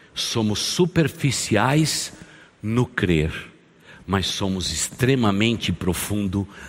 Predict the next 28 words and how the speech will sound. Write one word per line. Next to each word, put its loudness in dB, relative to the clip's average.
na 0
nossa 0
existência. -2
Sinto 2
muito, 2
povo 2
de 2
Deus. 0
Se -2
o 4
mundo 2
depender 2
de -2
nós 0
como 2
a 6
última 2
cidadela, 2
nós -2
estaremos 0
em -2
dificuldades. -2
Que 0
Deus 0
tenha 0
misericórdia 2
de 2
nós, -2